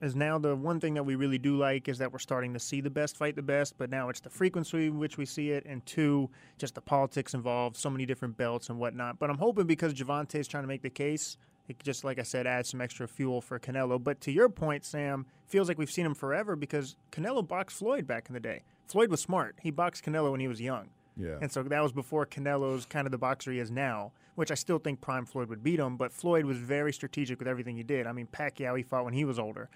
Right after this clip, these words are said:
Speaker 2: Yeah.
Speaker 1: And so, and Floyd makes you cut weight. Floyd makes you do certain things, and he's fifteen oh for it.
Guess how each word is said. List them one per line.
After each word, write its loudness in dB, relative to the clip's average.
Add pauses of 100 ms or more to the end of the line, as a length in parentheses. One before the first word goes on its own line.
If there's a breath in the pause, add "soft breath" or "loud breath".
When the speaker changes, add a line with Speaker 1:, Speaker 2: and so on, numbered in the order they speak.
Speaker 2:
Yeah. 0
Speaker 1:
And -2
so, -2
and 0
Floyd -2
makes -4
you -6
cut -2
weight. 2
Floyd -4
makes -8
you -4
do -4
certain -6
things, -2
and -4 (120)
he's -12
fifteen -6
oh -4
for -8
it. -14